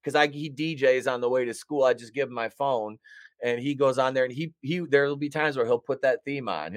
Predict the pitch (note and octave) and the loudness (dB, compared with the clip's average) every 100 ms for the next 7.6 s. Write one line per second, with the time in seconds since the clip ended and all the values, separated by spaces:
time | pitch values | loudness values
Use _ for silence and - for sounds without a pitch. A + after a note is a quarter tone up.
0 | F#2+ A2 A2+ C3+ B2 A#2+ A#2+ B2+ B2 A#2+ | 0 2 2 2 0 -2 -6 -6 -4 -2
1 | A#2+ C3 B2+ A2+ A2 A2+ G#2+ G#2 _ _ | 4 6 4 -4 -12 -2 -2 -2 _ _
2 | F3 F3+ D#3 D3 B2 - A2+ G#2+ A#2+ A#2+ | 10 12 12 10 4 2 -6 -4 -2 2
3 | B2 A2+ A2 _ A2+ - _ _ _ - | 4 4 2 _ -12 -12 _ _ _ -2
4 | A3+ F#3+ G3+ A3 A3 - C3 C#3+ C#3 D3+ | -2 2 4 4 2 -4 -2 -2 4 4
5 | F3 F#3 E3+ D#3 D3 C3+ C3 B2 B2 C3+ | 4 2 0 0 0 -2 -4 -4 -2 -2
6 | C#3 A#2+ A#2+ A#2+ A#2 G#2+ G#2+ G#2 G2+ G#2+ | 0 -2 2 2 4 0 0 -2 2 2
7 | - - F#2+ - - F#2 | 2 -2 -2 -2 -6 -8